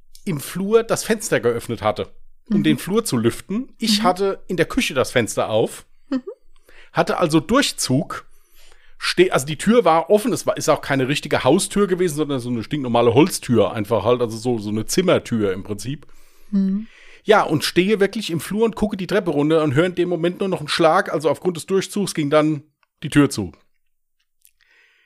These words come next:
Speaker 1: Was ein bisschen schlecht war, weil ich gerade einen, äh, weil, weil ich gerade, äh, hier die, äh, Pancakes am Machen war und einer auch schon in der Pfanne war.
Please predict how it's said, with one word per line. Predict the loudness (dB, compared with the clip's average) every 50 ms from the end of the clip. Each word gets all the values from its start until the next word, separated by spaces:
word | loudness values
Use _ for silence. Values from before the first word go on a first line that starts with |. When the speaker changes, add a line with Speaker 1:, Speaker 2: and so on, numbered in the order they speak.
| _ _ _ _ _ _ _
Speaker 1:
Was | _ 2 2 2
ein | 0 -2
bisschen | -4 -2 -2 -2 0
schlecht | 2 2 2 2 2 2
war, | 2 2 2
weil | 0 -2 -4
ich | -4 -4
gerade | -2 2 2 4 4 2 2 2
einen, | 2 2 2 0 -2 -4 -4 -4 -4 -2
äh, | -2 0 2 4 4 4 4 4
weil, | 2 2 2 2
weil | 2 0 0
ich | 0 -2 0
gerade, | 4 4 6 6 6 4 4 4 2 0 0 0 2 2 2 0 0
äh, | -2
hier | -2 -4
die, | -2 -2 -4 -4 -4 -4
äh, | -4 -2 -2 0 0 -2
Pancakes | -2 0 0 0 2 2 2 2 2 0
am | -2 0
Machen | 2 2 2 2 2 2
war | 4 4 4 4
und | 2 0 0 0
einer | 0 2 2 4 2
auch | 2 2
schon | 2 0 -2
in | 0 0
der | 0 2
Pfanne | 2 2 2 2
war. | 2 0 -2 -2 -2 -6